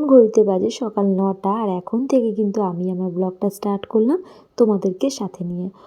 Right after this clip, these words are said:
অবশ্যই পুরো ব্লগের সাথে থাকার অনুরোধ রইল। আশা করছি ব্লগটাও কিন্তু তোমাদের ভালো লাগবে। তো <clears throat> এই যে দেখো, ভাতটা পুরো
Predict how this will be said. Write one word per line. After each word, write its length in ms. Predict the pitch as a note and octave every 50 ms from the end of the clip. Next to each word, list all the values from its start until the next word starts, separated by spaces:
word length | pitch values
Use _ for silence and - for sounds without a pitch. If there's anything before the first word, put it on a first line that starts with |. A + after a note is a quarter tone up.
| - _ _ -
অবশ্যই 580 | A3 G#3+ F#3+ A3+ B3 A#3 - - - B3 C#4+ D4+
পুরো 300 | - - A#3+ G#3+ G#3+ G#3+
ব্লগের 380 | G3+ F#3+ G3+ F#3+ F#3+ F3+ G3 G3+
সাথে 320 | G3+ - F#3+ F3+ F3+ G3 F#3+
থাকার 320 | - F#3+ F#3 - B3+ - - - _
অনুরোধ 460 | - G3+ G3+ G3 G3+ G3 F#3+ G3 F#3+ F#3 F3+
রইল। 280 | F#3+ F3+ F3 F3 F3+ F3+ F#3 F#3+ _ _ _ _ _ _ _ _ -
আশা 240 | F#3+ F3+ - G3 F#3
করছি 260 | - G3 F#3 F#3+ - B3
ব্লগটাও 460 | G#3 G3+ G3 F3+ F3+ - - G3+ G3+
কিন্তু 260 | G3+ - A#3+ G#3+ A3+ A3
তোমাদের 360 | A3 A3 G3 G3 - - D#4+ - -
ভালো 240 | - - F#3 F3+ F3+
লাগবে। 400 | F3 E3+ E3+ E3 - _ - F3+ F3+ - _ _ _ _ _ _ _ _ _ _ _ _ _ _ -
তো 80 | C4 C4 C4 - - - -
<clears throat> 480 | - G#3+ G#3 G3 G3 - _ _ - -
এই 60 | A#3
যে 120 | G3 A#3+ A#3+
দেখো, 280 | G3+ A3 G#3 G#3 - C4+
ভাতটা 380 | C4 - G#3+ G3 G3 - - A3+
পুরো 240 | A3 - A#3+ A#3+